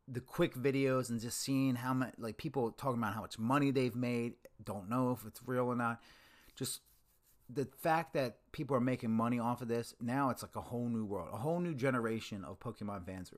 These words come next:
are in full effect. You got the thing about this app, you got kids that are five, six, seven, eight years old doing a TikTok or two.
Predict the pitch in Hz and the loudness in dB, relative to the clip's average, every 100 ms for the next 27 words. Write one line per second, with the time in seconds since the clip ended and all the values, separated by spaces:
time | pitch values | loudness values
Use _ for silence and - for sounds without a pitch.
0 | - 101 - 113 101 - - - - - | -16 -16 -10 -8 -8 -8 -16 -18 -20 -20
1 | - - - - _ - _ 135 143 127 | -20 -20 -20 -20 _ -20 _ 0 2 2
2 | 117 - _ _ - 135 131 185 160 143 | 0 -4 _ _ -16 -12 -6 -4 2 2
3 | 135 110 - 123 143 131 127 135 110 - | 2 -2 -6 -4 -2 -2 -4 -6 -6 -8
4 | - 139 127 - 120 110 101 - - 120 | -10 -8 -8 -10 -8 -6 -8 -10 0 4
5 | 120 123 113 - 117 - 123 113 113 110 | 6 4 0 -6 -8 -6 -6 -6 -8 -8
6 | 123 127 113 120 127 113 101 104 _ - | -6 -4 -2 0 0 0 -4 -12 _ -14
7 | 123 127 117 107 151 139 117 92 95 - | 0 2 2 0 -6 -4 -4 -4 -6 -8
8 | 98 98 | -8 -8